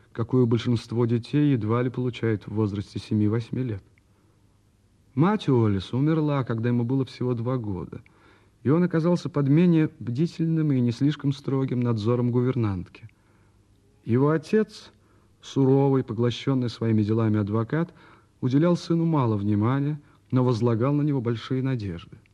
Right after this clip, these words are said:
Мне думается, что, несмотря на всю его одарённость, жизнь казалась мальчику серой и скучной. И вот однажды он отправился бродить.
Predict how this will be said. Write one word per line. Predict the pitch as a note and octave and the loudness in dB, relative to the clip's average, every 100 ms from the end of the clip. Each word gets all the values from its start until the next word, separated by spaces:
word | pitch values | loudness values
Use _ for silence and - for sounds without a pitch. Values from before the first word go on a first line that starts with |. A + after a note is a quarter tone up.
| _ _ _ _ _ _ | _ _ _ _ _ _
Мне | A2+ C#3 D#3 | -6 -2 -2
думается, | C#3+ D#3 D3+ C#3+ - - C#3 | -2 -2 -2 -4 -8 -10 -8
что, | C3 - | -6 -6
несмотря | B2+ A#2+ B2 B2 C3+ | -6 -4 -6 -6 -4
на | C3 C3 | -4 -4
всю | - | -2
его | C3+ A#2 | 0 2
одарённость, | A#2 A#2 C3 E3 E3 D#3 - _ _ _ _ _ _ _ _ - - | 2 2 2 0 0 -2 -8 _ _ _ _ _ _ _ _ -18 -10
жизнь | G#2+ G#2+ F3 F3+ E3+ | -8 -2 0 2 0
казалась | C#3+ C3 C3+ C3 B2+ | -2 -4 -2 -4 -2
мальчику | C3 C#3 - - | -2 -2 -4 -12
серой | B2+ - C3 C#3 B2+ A#2 - _ | -12 -8 -4 -2 -2 -6 -10 _
и | A#2+ | -14
скучной. | - - A#2+ - - - _ _ _ _ _ _ _ _ _ _ _ | -10 -6 -6 -6 -14 -18 _ _ _ _ _ _ _ _ _ _ _
И | - | -8
вот | C#3+ | -4
однажды | D#3+ D3 E3+ E3 C#3 D#3 C#3+ - _ _ _ | -2 2 2 2 0 -4 -4 -12 _ _ _
он | B2+ C#3 | -2 -2
отправился | C#3 - C#3+ C#3 B2 B2 | -2 -2 0 0 -2 -4
бродить. | B2+ C3+ B2 F#2+ - - | 0 0 -2 -6 -10 -14